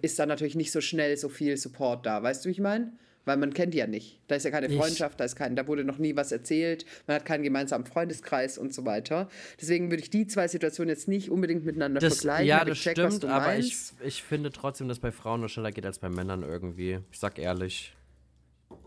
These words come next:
Speaker 1: Ah ja, ich weiß nicht. Also ich hab mir, ich hab mir noch nie Gedanken darüber gemacht, kann schon sein.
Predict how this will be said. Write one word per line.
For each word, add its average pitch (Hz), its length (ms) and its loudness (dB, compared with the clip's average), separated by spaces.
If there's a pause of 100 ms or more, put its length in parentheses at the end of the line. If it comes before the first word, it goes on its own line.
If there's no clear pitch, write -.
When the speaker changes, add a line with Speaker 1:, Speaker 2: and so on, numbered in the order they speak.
(340)
Speaker 1:
Ah 135 120 -8
ja, 135 260 -4
ich 135 180 -8
weiß 143 220 -10
nicht. - 160 -8
Also 175 140 6
ich 190 100 4
hab 208 140 2
mir, 202 180 0
ich 185 140 0
hab 202 240 -6
mir 170 180 2
noch 156 160 0
nie 160 140 -2
Gedanken 143 360 0
darüber 139 280 -2
gemacht, 135 340 -2
kann 160 180 -2
schon 160 200 0
sein. 143 360 0